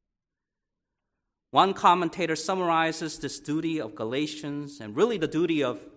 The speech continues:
every believer, quote, "Instead of imposing the law as a burden upon others,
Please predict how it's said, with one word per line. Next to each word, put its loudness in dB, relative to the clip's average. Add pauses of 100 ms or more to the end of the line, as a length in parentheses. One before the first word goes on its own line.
every 0
believer, -10
quote, -10 (540)
"Instead 8
of 4
imposing 0
the 0
law 4
as -2
a -2
burden 0
upon -2
others, -2